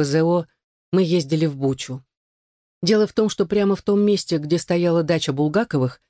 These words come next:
организовали пионерский лагерь завода «Большевик», заняв и оставшуюся нетронутой, но отобранную у хозяев дачу Лисянских. Мама доставала путевки мне в этот лагерь. Это были тысяча девятьсот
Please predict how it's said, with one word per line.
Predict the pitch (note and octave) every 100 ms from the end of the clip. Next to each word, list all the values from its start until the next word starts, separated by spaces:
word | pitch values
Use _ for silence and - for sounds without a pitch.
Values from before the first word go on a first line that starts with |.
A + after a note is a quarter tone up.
| _ _
организовали | E3 D#3 F3+ E3+ G#3 C4 C4
пионерский | - F#3+ A3 A3+ - G#3
лагерь | F#3+ G#3 F#3
завода | D#3 E3+ F#3 E3+
«Большевик», | E3 E3+ - E3 C3+ - _ _ _
заняв | C#3+ F3 G3 G3+ -
и | E3+
оставшуюся | D#3 F3 E3 D#3 -
нетронутой, | D3+ C#3 F#3 G3 F#3 F#3+ F#3 - _ -
но | E3+
отобранную | - D#3 E3+ D#3 D3 C#3+ C3+
у |
хозяев | B2+ C#3 F3 G3 F#3+ _ _ -
дачу | D3 E3 -
Лисянских. | E3+ E3+ D#3 B2+ B2+ - - _ _ _ _ _ _ -
Мама | F3+ F3+
доставала | F3+ - F#3 F#3
путевки | E3+ F#3 - G#3 -
мне | D3 C#3+
в |
этот | C#3+ D3 C#3
лагерь. | C#3 B2+ C3 - _ _ _ -
Это | F3+
были | F3+ F#3
тысяча | F3 F#3 F3+
девятьсот | E3 E3+ - F#3+